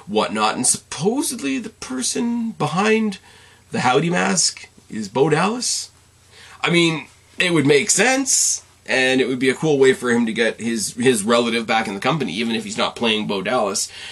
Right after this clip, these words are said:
Um, but I've heard two different things now. The, the Uncle Howdy character I had heard was supposed to be a tribute to Luke Harper, which doesn't look like the case 'cause I don't see the resemblance.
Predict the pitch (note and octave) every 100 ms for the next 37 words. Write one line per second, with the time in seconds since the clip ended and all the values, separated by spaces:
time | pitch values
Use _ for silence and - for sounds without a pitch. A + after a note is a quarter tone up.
0 | - - - B2+ C3+ C#3 D#3 G#3+ C4 A#3
1 | A#3+ A3 A3+ B3+ G3+ B2 G#2 A2 A#2+ A#2
2 | A#2 A2 - - A#2 A#2 A2+ G#2+ C3 C3+
3 | A2 A#2+ A#2+ A#2 G2+ B2 A#2 A2 A2+ A2
4 | G#2+ - - - _ G#2+ A#2+ A2 G2+ E3
5 | D#3 C3+ A2 A#2 - - B2+ C3+ A#2 A#2+
6 | - B2+ B2 A#2+ - A#2 A2 G#2 G2 G#2+
7 | G2+ G#2+ - G#3+ E3+ E2+ - - - D3+
8 | A3 - - G#2 - G2 - G2 G2+ F#2
9 | - G#2+ G2 G2+ - G2 F#2 - - -
10 | - G#2+ F#2+ G#2 A2 A#2 A#2+